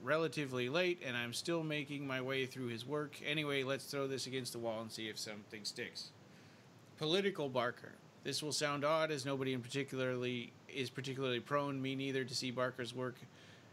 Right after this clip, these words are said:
as politically or ideologically charged." <clears throat> Get back to that. "But although he has been on the Bill Maher show during the nineties, there are books and, that I wonder if could be seen as direct confrontation with the environment that surrounds him.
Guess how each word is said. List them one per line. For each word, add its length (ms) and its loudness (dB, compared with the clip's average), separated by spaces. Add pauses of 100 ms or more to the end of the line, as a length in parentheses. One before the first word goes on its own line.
as 200 2
politically 640 2
or 120 2
ideologically 880 2
charged." 600 2 (180)
<clears throat> 140 0 (1500)
Get 260 -4
back 240 0
to 100 -8
that. 320 0
"But 140 -6
although 460 4 (500)
he 140 4
has 180 4
been 220 2
on 240 2
the 80 0
Bill 260 2
Maher 320 2
show 280 2
during 280 0
the 60 -4
nineties, 540 0
there 280 2
are 60 2
books 460 0
and, 180 -2 (100)
that 160 0
I 120 2
wonder 500 0
if 540 -4
could 220 -2
be 120 0
seen 400 0
as 240 -4
direct 440 -2
confrontation 760 -4
with 100 -6
the 120 -4
environment 640 -4
that 160 -4
surrounds 400 -2
him. 140 -8